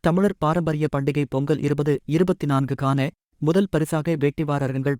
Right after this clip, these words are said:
பயனளிப்பதாக இருக்கும் என்றார். இந்நிகழ்வில் ராம்ராஜ் காட்டன் நிறுவன நிர்வாக இயக்குனர் அருண் ஈஸ்வர்,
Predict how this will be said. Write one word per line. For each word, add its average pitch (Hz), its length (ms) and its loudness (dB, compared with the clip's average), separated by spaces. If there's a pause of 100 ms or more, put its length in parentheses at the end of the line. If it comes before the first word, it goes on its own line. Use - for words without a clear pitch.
பயனளிப்பதாக 139 640 -2
இருக்கும் 135 340 -2
என்றார். 131 340 0 (800)
இந்நிகழ்வில் 156 500 2 (100)
ராம்ராஜ் 156 440 0
காட்டன் 143 360 -2
நிறுவன 147 320 2
நிர்வாக 139 420 -2
இயக்குனர் 139 480 -2
அருண் 143 300 0
ஈஸ்வர், 139 380 0